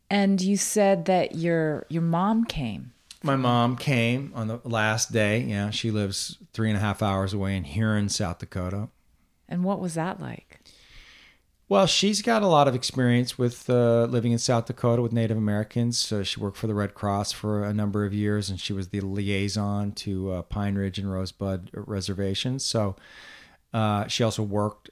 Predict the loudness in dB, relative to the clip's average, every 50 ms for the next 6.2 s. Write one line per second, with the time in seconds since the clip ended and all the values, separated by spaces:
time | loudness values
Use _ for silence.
0 | _ -6 -4 -4 -4 -4 -4 -2 0 0 2 2 2 2 0 0 -2 -4 -6 _
1 | -8 -6 -6 -6 -6 -6 -6 -4 -4 -4 -2 -2 -2 -4 -4 -6 -10 _ _ _
2 | _ _ _ _ _ _ _ _ _ -2 0 2 2 2 2 2 2 0 0 -2
3 | -2 0 0 0 0 0 0 -2 -2 0 0 0 -2 -2 -2 -2 -2 -2 -2 -2
4 | -4 -4 -6 -8 -6 -4 -4 -4 -4 -2 0 2 4 4 4 2 2 0 2 0
5 | 0 0 0 0 -2 -2 -4 -4 -4 -4 -4 -2 -2 -2 -2 -2 -2 -2 0 0
6 | -2 -2 -2 -6